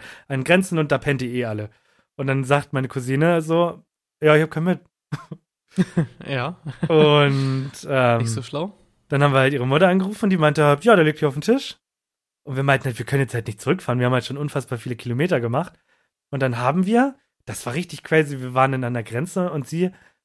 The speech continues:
Speaker 1: wo man, also wir saßen hinten und da, wo man die Beine hinpackt, hat sie sich reingequetscht und wir haben dann ein Kissen draufgelegt und ich hab mich schlafen, ich hab so getan, als ob ich geschlafen hätte.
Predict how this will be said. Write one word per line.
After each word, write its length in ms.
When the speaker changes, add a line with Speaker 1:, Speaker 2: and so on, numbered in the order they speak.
Speaker 1:
wo 180
man, 200
also 420
wir 140
saßen 360
hinten 380
und 180
da, 120
wo 60
man 140
die 60
Beine 300
hinpackt, 420
hat 180
sie 120
sich 320
reingequetscht 1040
und 140
wir 80
haben 100
dann 120
ein 100
Kissen 340
draufgelegt 720
und 140
ich 180
hab 160
mich 140
schlafen, 580
ich 140
hab 100
so 100
getan, 280
als 140
ob 60
ich 100
geschlafen 440
hätte. 320